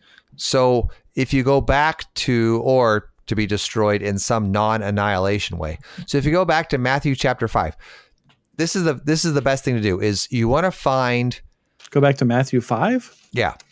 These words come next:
Speaker 2: Okay.
Speaker 1: You wanna find a place in the same book of the Bible where the author uses the word to see if you can establish the way that the author uses the word.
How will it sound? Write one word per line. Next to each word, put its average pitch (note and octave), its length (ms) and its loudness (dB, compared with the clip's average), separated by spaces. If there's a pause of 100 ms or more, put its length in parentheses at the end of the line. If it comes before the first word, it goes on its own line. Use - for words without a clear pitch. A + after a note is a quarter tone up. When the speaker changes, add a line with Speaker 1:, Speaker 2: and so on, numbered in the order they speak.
(440)
Speaker 2:
Okay. D3 300 4
Speaker 1:
You C3+ 160 2
wanna D#3+ 320 2
find D#3 320 0
a C3+ 60 -2
place B2 440 2 (120)
in F#3+ 320 2
the F#3+ 100 2
same F3 480 2
book D3 240 0
of C#3+ 80 0
the A#2+ 100 0
Bible G#2 460 2
where G2+ 120 2
the G#2 160 0
author A#2+ 400 0
uses A2 440 -2
the G#2 120 0
word F#2+ 520 0
to A2 80 -2
see C3 240 -2
if B2 100 -4
you C3+ 80 0
can B2+ 120 -2
establish A2+ 600 -2
the G#2 140 -2
way A2+ 380 0
that A2 220 -2
the G#2 140 -2
author G2+ 380 0
uses G2+ 500 -2
the G2 80 0
word. F#2 400 -2